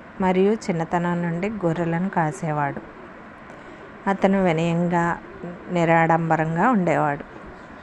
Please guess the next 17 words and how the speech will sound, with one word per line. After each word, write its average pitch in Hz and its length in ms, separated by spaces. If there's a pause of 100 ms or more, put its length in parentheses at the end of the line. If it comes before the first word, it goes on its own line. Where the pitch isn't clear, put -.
(100)
కానీ 208 520
దేవునిపై 185 640
గొప్ప 175 360
విశ్వాసం 180 640
కలిగి 190 300
ఉండేవాడు. 175 580 (1040)
ఒకసారి 202 840 (340)
అడవిలో 185 460
సింహాలు, 170 760 (480)
ఎలుగుబంటులు 170 640
వచ్చి 160 360
గొర్రెలను 170 460
ఎత్తుకుపోవడానికి 160 1160 (840)
ప్రయత్నించినప్పుడు 196 1000
దావీదు 180 600
వాటిని 160 440
వెంబడించి 175 800